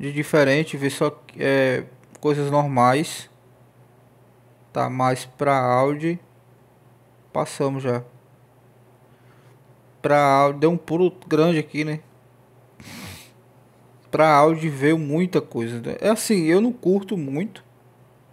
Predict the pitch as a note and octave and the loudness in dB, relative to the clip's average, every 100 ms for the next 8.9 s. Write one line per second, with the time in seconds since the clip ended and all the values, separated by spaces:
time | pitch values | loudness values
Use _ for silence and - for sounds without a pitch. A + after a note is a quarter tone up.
0 | _ - C#3 C3 C#4+ - D#3+ G3 F#3+ E3 | _ -14 -12 -10 -12 -8 -4 -4 0 2
1 | G3 A3 - - _ - - _ - D3+ | 2 0 -4 -14 _ -20 -20 _ 0 4
2 | C3+ D#3+ C#3+ B2+ A2+ - - _ _ _ | 4 4 4 4 2 -6 -16 _ _ _
3 | - D3 C#3+ D#3+ D#3+ D#3+ - D#3 - C#3+ | 2 4 6 6 4 -2 -2 -2 -2 -2
4 | D3+ - B2+ C3+ D#3+ - - - - C#3 | -2 -2 -2 -2 -4 -8 -14 -16 -6 -4
5 | C#3+ C#3+ C#3+ B2+ C3+ C3+ - C3+ C#3 C#3 | -4 -2 0 4 2 2 -6 -4 -2 -4
6 | D#3 A#2+ B2 - - - - - E3+ D3+ | -4 -4 -6 -12 -20 -12 -10 0 2 2
7 | C3 B2+ - A#2 B2 B2 B2+ C#3+ C#3 - | -2 -6 -8 -6 -4 -2 -2 -2 -4 -2
8 | C#3 E3+ F#3 C4+ A#3+ - B2+ C3 A#2+ | -2 0 -2 -4 -8 0 2 4 0